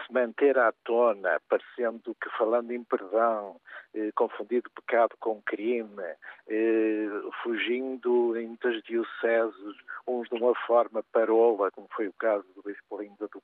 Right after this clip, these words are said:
Poro, outro de uma forma encapotada, de uma forma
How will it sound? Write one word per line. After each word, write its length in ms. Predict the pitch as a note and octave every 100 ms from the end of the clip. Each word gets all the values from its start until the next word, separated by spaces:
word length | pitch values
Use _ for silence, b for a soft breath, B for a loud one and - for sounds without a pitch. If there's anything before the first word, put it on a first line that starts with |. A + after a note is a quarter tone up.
| _
Poro, 400 | G#2 G#2+ G2 G2 B B B
outro 320 | B2 A#2+ B2+
de 60 | B2+
uma 140 | B2
forma 400 | A#2 - B2 A#2
encapotada, 800 | A#2 - - - - A2+ A2+ G#2+
de 100 | -
uma 160 | A#2 B2
forma 460 | - B2+ A#2+ A2+